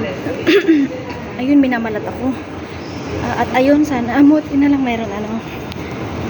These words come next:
mayroong, ah, elevator na. <laughs> Ayan, yung outfit for today.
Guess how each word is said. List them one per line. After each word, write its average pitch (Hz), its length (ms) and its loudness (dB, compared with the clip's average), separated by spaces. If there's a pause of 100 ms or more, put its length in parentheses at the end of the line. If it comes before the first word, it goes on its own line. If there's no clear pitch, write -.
(100)
mayroong, 240 480 2 (160)
ah, 226 280 0 (440)
elevator 214 560 2
na. 214 160 -2 (960)
<laughs> - 1300 -2
Ayan, 370 680 0 (100)
yung 339 200 2
outfit 302 400 0
for 294 120 2
today. 254 360 2